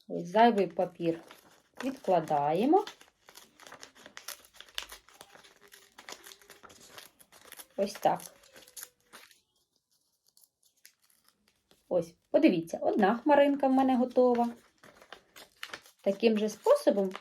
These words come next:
ви можете зробити стільки хмаринок, скільки у вас влізе на аркуші паперу. Ось, малята, погляньте, я зробила три хмаринки. Ну що ж, діти, розпочинаємо нашу аплікацію.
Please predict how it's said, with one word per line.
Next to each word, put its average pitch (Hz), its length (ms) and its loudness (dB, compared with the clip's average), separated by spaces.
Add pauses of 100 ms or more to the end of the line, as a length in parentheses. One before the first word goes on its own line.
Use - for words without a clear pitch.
(100)
ви 190 60 -4
можете 202 460 0
зробити 190 520 0
стільки 311 360 0
хмаринок, 440 500 2
скільки 247 440 2
у 175 60 0
вас 208 360 4
влізе 294 380 2 (320)
на 185 160 -2
аркуші 220 520 0
паперу. 165 560 2 (1500)
Ось, 226 240 6
малята, 180 360 -2
погляньте, 190 680 4
я 214 260 10
зробила 415 500 6 (180)
три 190 400 2
хмаринки. 208 840 2 (800)
Ну 247 100 4
що 294 220 4
ж, 240 60 2
діти, 185 320 -2 (220)
розпочинаємо 214 1120 4
нашу 190 440 2
аплікацію. 190 960 0